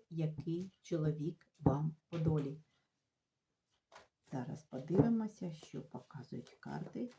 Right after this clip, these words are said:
який чоловік вам по долі. Потім подивлюся, яка жінка вам по долі.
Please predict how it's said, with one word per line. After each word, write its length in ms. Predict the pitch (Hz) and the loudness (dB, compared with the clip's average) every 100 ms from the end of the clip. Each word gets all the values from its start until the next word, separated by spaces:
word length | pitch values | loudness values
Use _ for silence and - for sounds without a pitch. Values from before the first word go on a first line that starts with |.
| _ | _
який 340 | 165 156 - 156 | -20 -14 -10 -10
чоловік 640 | - 120 139 - - - | -10 -8 -8 -10 -14 -12
вам 160 | - - | -12 -10
по 160 | - | -12
долі. 460 | - 120 175 233 269 _ _ _ _ - | -10 -6 -4 -4 -6 _ _ _ _ -16
Потім 420 | - 185 - 156 - | -6 -6 -2 -4 -4
подивлюся, 840 | 127 131 135 151 220 233 220 220 - _ _ _ | -6 -4 -4 -2 -4 -4 -6 -8 -10 _ _ _
яка 680 | 165 - 147 _ 156 170 156 _ | -10 -10 -10 _ -8 -8 -8 _
жінка 640 | 151 143 151 165 151 - 131 | -12 -6 -2 0 -2 -6 -12
вам 120 | 120 120 | -10 -12
по 120 | - - | -12 -14
долі. 380 | 120 107 - | -10 -10 -12